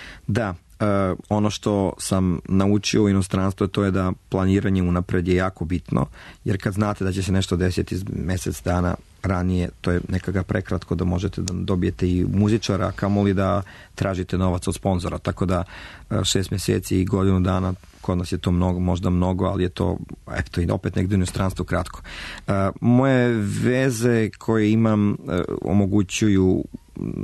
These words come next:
mogućnost da se nekada i neki novac i dobije, ali zaista je potrebno onda aplicirati mnogo, mnogo ranije nego to što, ko,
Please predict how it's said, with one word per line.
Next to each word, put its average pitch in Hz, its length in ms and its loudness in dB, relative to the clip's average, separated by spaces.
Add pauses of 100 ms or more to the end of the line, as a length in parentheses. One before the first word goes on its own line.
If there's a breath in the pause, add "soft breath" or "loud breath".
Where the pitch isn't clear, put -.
mogućnost 95 560 2
da 92 60 0
se - 140 -2
nekada 92 340 0
i 87 120 0
neki 82 340 -2
novac 92 300 0
i 98 40 2
dobije, 101 300 2
ali 92 140 0
zaista 95 340 -2
je 92 40 -4
potrebno 92 520 0 (280)
onda 95 240 0
aplicirati 92 720 -2 (200)
mnogo, 92 340 2
mnogo 90 300 0
ranije 87 280 -2
nego 87 200 -2
to 98 140 -4
što, - 160 -8
ko, - 180 -12